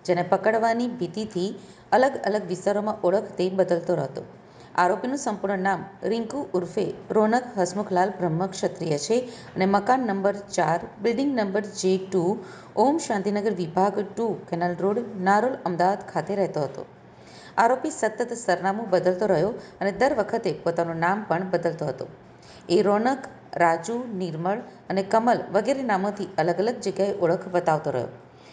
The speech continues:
ક્યારેક રિક્ષા ડ્રાઈવર, તો ક્યારેક ડિસ્પોઝલ પ્રોડક્ટ્સના વેપારી તરીકે, તો ક્યારેક કાપડ દલાલ તરીકે અલગ વ્યવસાયે લાગ્યો હતો. આ રીતે પોલીસે તેની શોધખોળ કરવી પણ મુશ્કેલ બનતી હતી.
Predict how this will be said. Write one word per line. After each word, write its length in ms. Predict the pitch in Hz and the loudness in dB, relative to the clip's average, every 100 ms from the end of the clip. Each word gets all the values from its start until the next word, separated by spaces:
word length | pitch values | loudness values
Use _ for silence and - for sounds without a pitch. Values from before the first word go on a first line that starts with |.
| - - | -20 2
ક્યારેક 320 | 254 285 - 196 | 4 4 0 -4
રિક્ષા 280 | - 262 | -2 -2
ડ્રાઈવર, 400 | 254 240 220 269 - - | 0 0 0 -2 -4 -6
તો 80 | 185 | -4
ક્યારેક 360 | 185 180 233 - - 175 | 2 2 2 -6 -12 -8
ડિસ્પોઝલ 580 | 220 - 277 233 247 254 | -8 0 0 2 0 -2
પ્રોડક્ટ્સના 600 | - 180 220 - 220 196 | -2 2 2 2 -2 2
વેપારી 400 | 160 175 202 214 | 2 2 0 2
તરીકે, 320 | 175 190 190 131 - - - - | 0 0 -2 -4 -8 -20 -18 -4
તો 100 | 180 | -2
ક્યારેક 380 | 196 190 240 247 - | 4 2 2 -4 -2
કાપડ 300 | 196 196 254 247 | 0 2 0 0
દલાલ 260 | 202 180 185 | 0 0 0
તરીકે 280 | 175 208 226 - | -2 -2 -6 -2
અલગ 220 | 208 226 190 | 0 0 -2
વ્યવસાયે 460 | 160 - 160 170 | -2 0 0 2
લાગ્યો 300 | 208 165 151 147 | 2 2 0 -8
હતો. 200 | - - - - - - - - | -8 -12 -14 -20 -20 -20 -20 0
આ 120 | 165 | 2
રીતે 240 | 196 196 285 | 2 0 -2
પોલીસે 380 | 220 220 233 247 | 0 -2 -2 -2
તેની 240 | 196 185 180 | 0 -2 -2
શોધખોળ 440 | 190 185 233 240 | -2 0 0 2
કરવી 300 | 220 170 175 | 2 2 0
પણ 240 | 214 220 | 0 0
મુશ્કેલ 380 | 170 160 - 202 | -4 -4 -2 0
બનતી 280 | 190 156 160 | 0 0 -2
હતી. 240 | 156 - | -2 -4